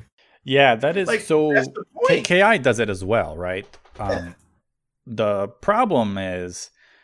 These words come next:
Speaker 1: so I don't know about P S four right now. When I played the P S four beta, it was really good. Like, I didn't have any problems with playing against anybody when I was wired. But on P C,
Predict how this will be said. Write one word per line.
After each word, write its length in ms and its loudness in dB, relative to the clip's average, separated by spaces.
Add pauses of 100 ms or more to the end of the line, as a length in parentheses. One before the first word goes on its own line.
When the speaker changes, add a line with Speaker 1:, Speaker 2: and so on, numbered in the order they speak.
(160)
Speaker 1:
so 560 2 (340)
I 120 6
don't 100 2
know 100 0
about 220 6
P 100 -6
S 120 -4
four 200 0
right 160 0
now. 420 -8 (100)
When 160 0
I 100 2
played 240 -2
the 40 -8
P 140 -6
S 80 -2
four 220 -4
beta, 340 2
it 40 -2
was 180 -4
really 240 0
good. 240 -8
Like, 160 -6
I 80 2
didn't 140 -4
have 100 -4
any 120 -8
problems 640 -10
with 180 -12
playing 220 -4
against 240 -8
anybody 480 -6
when 120 -2
I 40 0
was 160 -6
wired. 360 -4 (1600)
But 360 -2 (760)
on 160 0
P 180 -6
C, 580 -4